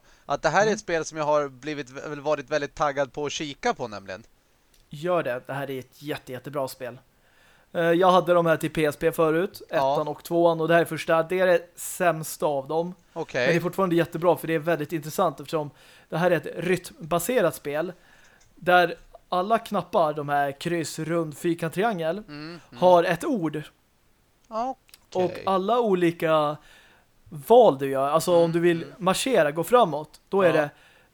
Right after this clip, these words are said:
Speaker 2: då måste du klicka i takt på vad de säger. Så det, om man ska gå framåt så är det pata, pata, pata, pon. Och då måste du klicka till exempel fyrkant, fyrkant, fyrkant, rund.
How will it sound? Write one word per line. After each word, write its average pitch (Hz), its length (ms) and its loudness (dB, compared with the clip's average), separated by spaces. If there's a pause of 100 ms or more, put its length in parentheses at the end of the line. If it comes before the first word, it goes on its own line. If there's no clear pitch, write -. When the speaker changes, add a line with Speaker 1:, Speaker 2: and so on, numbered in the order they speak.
(120)
Speaker 2:
då 185 80 -2
måste 208 220 0
du 160 60 -4
klicka 156 500 -4
i - 80 -4
takt - 480 -2 (160)
på 156 220 0
vad 156 160 0
de 156 100 -4
säger. 175 320 6
Så 151 100 -10
det, 165 260 -4
om 180 100 -4
man 185 120 0
ska 180 140 -8
gå 175 120 -8
framåt 185 520 -4 (280)
så 175 160 0
är 160 140 6
det 147 180 2 (280)
pata, 165 440 2
pata, 151 440 -4
pata, 143 440 -4
pon. 202 400 -2
Och 247 180 -10
då 170 80 -2
måste 170 180 -6
du - 40 -16
klicka 156 340 -4
till 151 100 -14
exempel 139 340 -8 (340)
fyrkant, 190 520 -4
fyrkant, 170 500 -4
fyrkant, 156 420 -4 (320)
rund. 160 640 -2